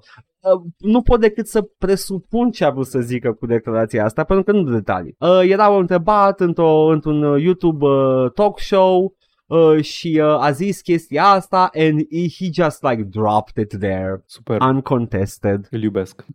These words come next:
Speaker 1: <laughs> Uh, da. În ce sens? Dar stai zi, în ce sens? Că are, are mai multe load screen-uri decât orice alt joc Bethesda? Ăla e motivul de
Speaker 2: E în
Speaker 1: care e mai
Speaker 2: spațiu.
Speaker 1: diferit decât orice alt joc? Nu, sigur nu e ăla. E tâmpit să fie ăla.
Speaker 2: Ai navă. Îți faci navă.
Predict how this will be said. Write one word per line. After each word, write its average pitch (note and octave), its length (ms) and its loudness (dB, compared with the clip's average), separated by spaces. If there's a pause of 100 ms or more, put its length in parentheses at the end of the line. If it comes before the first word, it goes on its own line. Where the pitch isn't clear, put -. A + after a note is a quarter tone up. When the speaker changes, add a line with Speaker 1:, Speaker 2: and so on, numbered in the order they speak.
(160)
Speaker 1:
<laughs> G#3+ 460 -4 (920)
Uh, A3+ 720 -2
da. F4+ 320 -2 (120)
În - 140 -2
ce F4 140 0
sens? F#4+ 260 0
Dar C4+ 120 0
stai F4 220 -2
zi, F4 160 -2
în A#3+ 80 0
ce E4+ 160 -2
sens? A#3 280 0
Că - 100 -8
are, A#3+ 140 -2
are A#3 200 2
mai A3 220 4
multe F3+ 420 2
load E3+ 340 2
screen-uri G#3+ 380 -2
decât F#3 260 0
orice E3 320 0
alt D#3 200 2
joc D#3+ 140 -2
Bethesda? D3 580 0
Ăla D3+ 320 4
e G3 180 4
motivul F#3+ 720 0
de E3 120 -2
Speaker 2:
E - 20 4
în B2 60 4
Speaker 1:
care B2+ 120 4
e E3+ 40 0
mai E3+ 100 0
Speaker 2:
spațiu. B2+ 100 2
Speaker 1:
diferit E3+ 220 -2
decât E3+ 220 -2
orice F3 200 -4
alt D#3+ 140 0
joc? F3+ 260 -4
Nu, B3 380 6
sigur G#3+ 380 0
nu D#3 100 4
e B2+ 120 4
ăla. A2 260 0
E F3 80 4
tâmpit G#3 460 0
să D#3 120 0
fie C3+ 240 -2
ăla. G2+ 420 -4
Speaker 2:
Ai B2+ 180 0
navă. G#2 460 0 (220)
Îți A#2 120 -8
faci A2+ 160 0
navă. G2 400 -4